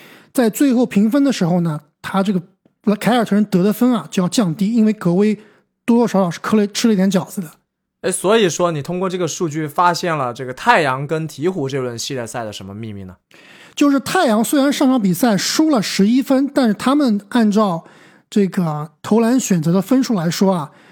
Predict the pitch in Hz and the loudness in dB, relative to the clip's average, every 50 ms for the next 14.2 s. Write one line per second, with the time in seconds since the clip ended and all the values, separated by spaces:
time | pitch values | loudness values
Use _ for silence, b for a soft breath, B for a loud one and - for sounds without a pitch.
0 | b b b b b b b _ _ - 151 156 160 156 156 147 120 107 104 107 | b b b b b b b _ _ -12 -6 -4 -4 -2 -2 -6 -8 -8 -10 -8
1 | 120 131 - - _ _ _ _ _ _ _ _ _ _ _ _ _ _ _ _ | -8 -8 -10 -10 _ _ _ _ _ _ _ _ _ _ _ _ _ _ _ _
2 | _ _ _ _ _ _ - 392 359 285 226 202 208 254 254 262 165 165 190 - | _ _ _ _ _ _ 0 2 2 2 2 2 2 2 0 0 0 -2 -2 0
3 | 185 180 202 226 214 180 214 180 170 - - - 254 240 196 185 208 190 - 175 | 2 2 2 2 2 2 0 -2 -2 -6 -4 -2 0 2 2 2 0 0 0 -2
4 | 170 160 202 226 233 220 180 170 165 - - 175 214 214 220 214 - 175 185 185 | 0 2 2 2 2 2 0 0 0 0 0 0 2 0 0 0 0 0 2 2
5 | 165 170 175 147 147 147 165 165 160 - b b b b b b - - - 208 | 0 0 0 -2 0 0 0 -2 -2 -4 b b b b b b -8 0 2 2
6 | 226 - 226 220 - 156 147 151 170 190 196 208 - - - 240 180 196 208 202 | 4 4 2 0 0 -2 -2 -2 -2 0 0 0 -2 0 0 2 2 4 2 2
7 | 185 165 - 170 156 170 180 175 170 190 160 143 B B B B B B - - | 0 -2 -2 -2 0 0 0 0 0 -2 -2 -4 B B B B B B -4 -4
8 | 165 - - 202 190 190 190 - _ B B B B - 285 311 277 202 269 254 | -2 0 2 0 0 0 -2 -8 _ B B B B 2 4 4 4 4 2 0
9 | - 320 302 269 277 285 220 202 220 247 214 - - 196 208 233 254 269 247 - | 2 0 2 2 2 2 2 2 2 2 0 0 0 2 2 2 2 0 -2 -4
10 | - - 262 254 262 226 175 170 - 269 254 240 226 190 185 254 247 226 208 247 | -4 0 0 2 2 0 -2 -2 -2 0 2 2 2 2 2 2 2 2 0 0
11 | 220 180 247 269 220 196 165 170 - - 240 214 214 202 196 - - 226 196 170 | 0 2 0 0 0 0 -4 -4 -4 -4 -4 0 0 0 -2 0 0 0 2 2
12 | 190 202 196 175 151 170 180 175 151 151 151 160 185 180 185 - - 190 - 208 | 2 2 2 2 2 2 2 2 0 0 0 0 0 -2 -2 -4 -6 -2 4 4
13 | 214 190 151 156 135 139 127 170 165 139 113 110 - 120 104 - - - - _ | 4 4 4 -2 -4 -4 -2 -2 -2 -2 -2 -6 -8 -6 -4 -2 -2 -2 -4 _
14 | - - 131 127 | -16 -12 -10 -10